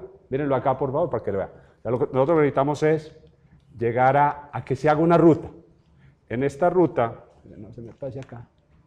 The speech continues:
en esta ruta, la persona va a incorporar tres valores: la audacia, la creatividad y la valentía. Fuimos construyendo con los empresarios, con la gente. "Ah, yo necesito que ese tipo cuando llegue a la empresa esté dispuesto a correr riesgos".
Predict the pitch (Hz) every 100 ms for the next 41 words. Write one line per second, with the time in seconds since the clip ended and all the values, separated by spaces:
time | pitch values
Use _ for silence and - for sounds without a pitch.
0 | _ _ _ 101 127 139 190 196 202 170
1 | 135 127 - - _ _ - 127 170 151
2 | 170 156 156 131 127 120 143 139 147 139
3 | 131 - 151 123 110 117 110 87 - _
4 | _ _ _ _ _ _ - 95 98 95
5 | 151 165 170 180 - 113 123 139 135 131
6 | 127 123 123 113 98 87 98 85 - _
7 | _ _ _ _ 131 135 135 135 - 117
8 | 117 120 131 120 117 120 113 127 123 113
9 | 123 120 117 92 127 139 147 151 151 165
10 | - 143 110 107 135 160 139 165 165 151
11 | 123 - 123 139 135 117 107 101 110 90
12 | 76 -